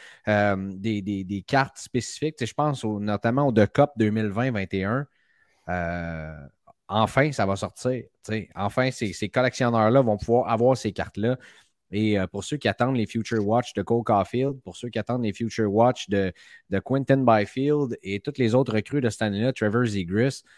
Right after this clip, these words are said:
euh, Cole Caulfield, d'ailleurs, avec sa blessure, commence à être intéressant. Tu sais, ça fait baisser les prix un petit peu, le hype, là, la, la,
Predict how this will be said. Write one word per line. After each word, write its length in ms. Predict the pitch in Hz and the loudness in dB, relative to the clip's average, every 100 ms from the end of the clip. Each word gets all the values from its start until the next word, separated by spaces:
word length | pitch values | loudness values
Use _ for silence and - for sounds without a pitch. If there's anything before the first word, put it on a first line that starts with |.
| _ _ | _ _
euh, 280 | 85 87 87 87 82 - _ _ _ _ _ - | -4 -2 -2 -4 -8 -12 _ _ _ _ _ 4
Cole 200 | 123 127 | 4 6
Caulfield, 460 | 117 101 - 151 | 4 4 4 2
d'ailleurs, 260 | 113 107 131 | 2 2 4
avec 220 | 113 95 | 2 2
sa 140 | - | 0
blessure, 880 | 95 107 101 - 113 147 160 151 - _ _ _ _ _ _ _ | 0 2 0 2 0 0 -4 -8 -12 _ _ _ _ _ _ _
commence 320 | 101 123 143 | -2 0 2
à 40 | 120 | 2
être 100 | 113 | 2
intéressant. 600 | 110 120 107 98 - 113 | 0 2 2 0 -2 -8
Tu 100 | - | -8
sais, 80 | 107 | -4
ça 160 | 104 | -4
fait 160 | - 110 | 0 0
baisser 500 | 110 120 113 - 135 | 4 4 4 0 0
les 200 | 117 110 | 2 2
prix 260 | 113 117 127 | 0 0 0
un 80 | |
petit 140 | 110 - | 0 -2
peu, 180 | 123 139 | 0 2
le 140 | 113 85 | 2 0
hype, 320 | 110 143 147 | 0 0 -2
là, 140 | 127 123 | -2 0
la, 200 | 104 95 | 0 -2
la, 180 | 90 | -4